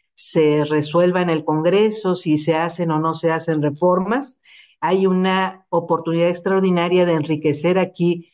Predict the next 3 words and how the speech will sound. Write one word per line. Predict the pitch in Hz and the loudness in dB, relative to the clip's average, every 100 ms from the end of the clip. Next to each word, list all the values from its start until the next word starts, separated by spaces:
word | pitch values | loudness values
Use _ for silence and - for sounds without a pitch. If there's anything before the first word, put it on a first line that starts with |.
| _ _ | _ _
los | 147 156 | -2 -2
criterios | 151 151 151 170 175 165 | 0 0 2 2 2 0
jurisdiccionales, | 160 151 147 143 151 147 156 135 185 247 - - | -2 0 -2 -2 0 2 0 0 0 -2 -4 -18